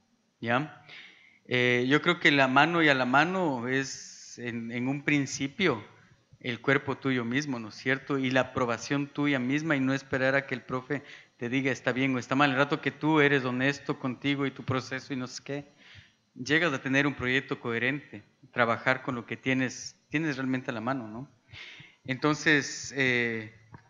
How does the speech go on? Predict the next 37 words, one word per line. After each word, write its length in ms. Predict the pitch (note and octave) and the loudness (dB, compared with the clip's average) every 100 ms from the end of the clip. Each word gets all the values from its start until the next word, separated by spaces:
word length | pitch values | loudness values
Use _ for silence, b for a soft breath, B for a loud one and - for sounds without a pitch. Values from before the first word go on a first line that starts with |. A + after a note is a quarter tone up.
| _ _ _ | _ _ _
soluciones 480 | - D3+ F#3 G3 F#3 | 2 2 2 0 0
formales 760 | D3+ C3+ F3 G#3+ C#3 - - _ _ _ _ _ - | 0 4 4 2 -4 -8 -18 _ _ _ _ _ -10
desde 240 | C3+ C#3 | -2 0
el 80 | B2+ | 0
cuerpo 300 | A#2+ D3 D3 | 2 0 2
mismo, 340 | C3 D#3+ C#3 A2+ | 0 0 0 -6
o 60 | |
sea, 520 | A2 B2+ B2 A2+ G2+ - b b b b - | -4 -2 -2 -4 -12 -20 b b b b -8
investiguen 580 | C3+ A#2+ - C#3+ C#3 | -4 -2 -2 0 0
con 160 | C3 B2+ | 0 -6
su 160 | A#2 B2+ | -8 -2
cuerpo, 380 | D3 D3 D3+ | 0 0 -2
muévanse 880 | B2 B2 B2+ C3+ D3 C#3+ C#3+ C#3+ - | -2 0 2 4 4 2 0 -2 -2
como 240 | - B2 B2 | -4 -2 -2
ustedes 420 | - C#3+ C3+ C3 | -2 -2 -2 -4
piensan 440 | - C3+ C3 C#3 | -2 -2 2 0
que 120 | - | 0
debe 220 | B2 C3 C3+ | -2 0 0
moverse 500 | B2 A#2+ B2+ C3 C#3+ | 0 0 -2 -2 -6
el 80 | |
proyecto, 800 | - C3 B2 C3 C3+ - D#3+ D3 B B B B B | -4 -4 0 -2 -4 -4 -4 -4 B B B B B
usen 360 | D3 D3+ F3 D3 | -6 -2 2 2
lo 100 | C3 | 0
que 100 | C3 | -4
tienen 360 | - D3 C#3 | 0 0 2
más 180 | C3+ C#3 | 2 2
a 60 | C#3 | 2
la 80 | B2+ | 2
mano, 340 | C3 D#3+ D#3+ | 4 4 2
más 420 | C#3 C#3 D3 - | 2 2 2 -6
que 120 | - C#3+ | -6 -4
lo 240 | B2+ - | -4 -8
que 160 | - A2 | -14 -8
cosas 380 | C3 B2 C3 | -6 -4 -6
externas. 480 | A2+ - - C3 A#2+ | -8 -8 -4 -4 -4
O 80 | A2 | -4
sea, 180 | B2+ | -4